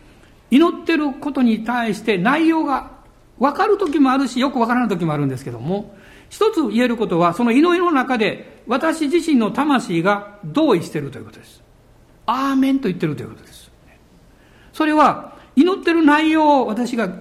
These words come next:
正確に理解できなかったとしても、聖霊様が取りなしてくださっていることに対して、私が同意するときに、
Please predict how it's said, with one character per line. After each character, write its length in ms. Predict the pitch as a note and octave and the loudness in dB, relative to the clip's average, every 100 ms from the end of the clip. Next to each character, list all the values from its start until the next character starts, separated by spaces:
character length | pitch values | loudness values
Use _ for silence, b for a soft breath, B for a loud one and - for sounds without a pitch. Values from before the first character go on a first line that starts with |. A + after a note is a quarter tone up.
| - - | -18 -8
正 240 | C4 C#4 | -2 -2
確 200 | B3+ A#3+ | 0 0
に 80 | A3+ | 0
理 80 | B3+ | 2
解 160 | A#3 | 0
で 120 | F#3 | 0
き 80 | A3+ | 0
な 100 | A3+ | 0
か 100 | G#3+ | 0
っ 40 | E3 | -4
た 120 | C#3 | -8
と 100 | B2+ | -10
し 100 | - | -12
て 100 | B2 | -8
も、 460 | D#3 A3+ G#3+ - B B B | -2 -2 -2 -10 B B B
聖 360 | - C#4 D4+ D#4+ | -6 0 2 2
霊 180 | D#4+ | 2
様 300 | D#4+ D4 C#4+ | 2 2 2
が 140 | D4 C4+ | 2 0
取 160 | B3 | 2
り 60 | C4+ | 2
な 120 | C#4 | 2
し 60 | C4 | -2
て 60 | |
く 80 | C4 | -4
だ 80 | A#3+ | -2
さ 60 | B3+ | -2
っ 60 | |
て 60 | - | -4
い 40 | |
る 60 | B3+ | -6
こ 80 | A#3+ | -4
と 100 | G#3+ | -2
に 140 | F3+ | -2
対 240 | F#3 G#3+ E3+ | 0 0 0
し 80 | |
て、 340 | - A3+ A3 B B B | -2 -2 -2 B B B
私 300 | G#3 A3+ A#3+ | -2 0 0
が 140 | A3+ F#3+ | 0 0
同 260 | D4+ D#4+ | 2 2
意 120 | C4 | 0
す 120 | - A#3 | 0 -2
る 100 | A3 | -2
と 140 | G#3+ | -2
き 140 | F#3+ | -2
に、 420 | F3+ A3+ A3+ - | 2 2 2 -2